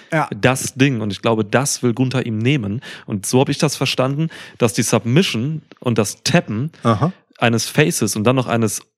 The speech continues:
Speaker 2: Oberfaces, wie halt, äh, Cena es ist, zu forcieren, so, ähm,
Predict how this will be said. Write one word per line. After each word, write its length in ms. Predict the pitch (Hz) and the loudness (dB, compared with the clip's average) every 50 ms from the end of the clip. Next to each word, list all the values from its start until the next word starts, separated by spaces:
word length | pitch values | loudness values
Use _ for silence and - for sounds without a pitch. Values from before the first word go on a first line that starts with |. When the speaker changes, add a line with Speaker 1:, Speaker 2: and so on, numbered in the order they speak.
| _ | _
Speaker 2:
Oberfaces, 960 | - 160 185 190 170 127 101 98 - - 117 101 98 - - 139 139 - - - | 2 2 4 4 4 4 2 2 0 -2 -2 -2 -2 0 0 -2 -2 -2 -2 -2
wie 220 | 113 107 107 107 | 0 2 2 2
halt, 320 | 98 104 107 107 104 - - | 2 2 2 0 0 -2 -4
äh, 580 | - 113 104 101 101 101 107 - - - - | -2 0 2 2 2 0 0 -4 -6 -8 -10
Cena 380 | - - - 147 143 143 110 104 | -10 -6 -2 -2 0 0 0 -2
es 120 | 104 - | -2 -2
ist, 220 | 113 131 135 - - - - - - - - - - - - - _ _ _ _ _ _ | -2 -2 -2 -2 -8 -14 -16 -16 -16 -18 -18 -20 -20 -20 -20 -20 _ _ _ _ _ _
zu 140 | _ - 135 | _ -4 -4
forcieren, 440 | - 113 101 - - 117 104 104 104 | -2 -2 -2 0 0 2 2 2 2
so, 300 | 95 101 107 143 175 - - | 2 2 2 2 2 0 0
ähm, 400 | - 117 107 107 107 104 101 95 | 0 2 2 2 0 -2 -4 -6